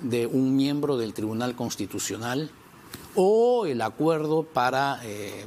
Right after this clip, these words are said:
vacar provisionalmente en forma suspensiva al presidente de la República por un año.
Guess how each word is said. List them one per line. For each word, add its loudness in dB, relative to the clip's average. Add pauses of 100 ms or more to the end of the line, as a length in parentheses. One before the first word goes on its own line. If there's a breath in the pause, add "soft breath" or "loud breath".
vacar 0
provisionalmente -2
en -10
forma -2
suspensiva -2
al -8
presidente -4
de 0
la -4
República -2
por -4
un -2
año. -4